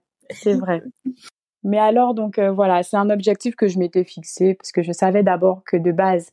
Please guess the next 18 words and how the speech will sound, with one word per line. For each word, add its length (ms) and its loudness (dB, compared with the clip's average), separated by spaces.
j'avais, 600 2
ben, 120 0
les 80 4
capacités, 840 0
euh, 180 -2
pour, 280 -6
pour 160 0
arriver 480 2
donc 240 -4
à 240 0
mon 200 4
objectif 640 -2
que 80 -6
je 100 -4
m'étais 200 -2
fixé 340 -4
de 100 0
base. 400 0